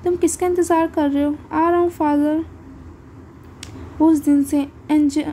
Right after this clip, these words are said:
एनजी और Antonio magic सीखना उन्होंने continue करा, और जैनफें एनजी के side रहा उसे protect करने के लिए। Angie, Antonio और किंग वो dinner करते हैं एक साथ, और जो किंग है ना, एनजी के resting place में और जाने लगे।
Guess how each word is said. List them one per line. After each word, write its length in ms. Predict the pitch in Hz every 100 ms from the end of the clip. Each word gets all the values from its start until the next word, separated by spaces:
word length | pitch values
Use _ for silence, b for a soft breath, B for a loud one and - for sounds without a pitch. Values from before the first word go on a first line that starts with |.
| - - B B B -
एनजी 260 | 294 277 330
और 120 | 339
Antonio 600 | 330 302 285 269 277 277 - B B - - -
magic 420 | 269 285 285 302
सीखना 280 | 302 294 302
उन्होंने 380 | 311 302 302 349
continue 460 | 349 294 277 277 277
करा, 180 | 277
और 180 | 277 294
जैनफें 500 | 285 285 277 311 330 370 B B B - -
एनजी 260 | 277 269
के 80 | 294
side 380 | 320 285 269 269
रहा 120 | 277
उसे 180 | 269 269
protect 440 | - 285 277 269
करने 260 | - 269 269
के 140 | 262
लिए। 120 | 277 277 - - B B B B -
Angie, 320 | 302 302 294
Antonio 500 | 349 320 302 294 320
और 80 | 339
किंग 360 | 339 294 277 277 - - - - -
वो 120 | 269 311
dinner 300 | 285 285 294
करते 320 | 302 285 311
हैं 160 | 302
एक 120 | 269 -
साथ, 420 | - 269 - -
और 80 | 277
जो 120 | 311
किंग 280 | - 302 311
है 60 |
ना, 80 | 320
एनजी 400 | 349 294 277 294
के 80 | 320
resting 380 | 294 277 302 302
place 300 | 311 285 311
में 100 | 330
और 200 | 294 277
जाने 300 | 269 269 269
लगे। 280 | 262 262